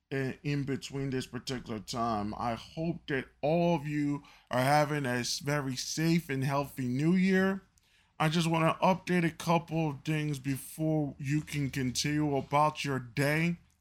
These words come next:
if you are just listening to this.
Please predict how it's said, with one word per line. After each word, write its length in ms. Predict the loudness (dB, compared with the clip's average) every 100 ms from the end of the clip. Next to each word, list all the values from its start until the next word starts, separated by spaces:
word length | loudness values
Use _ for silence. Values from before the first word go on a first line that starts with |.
| _ -20
if 200 | _ -6
you 160 | -4
are 140 | -4 -6
just 440 | -6 -6 -6 -6
listening 560 | -6 -4 -6 -4 -6 -4
to 140 | -4
this. 480 | -4 -2 -2 -2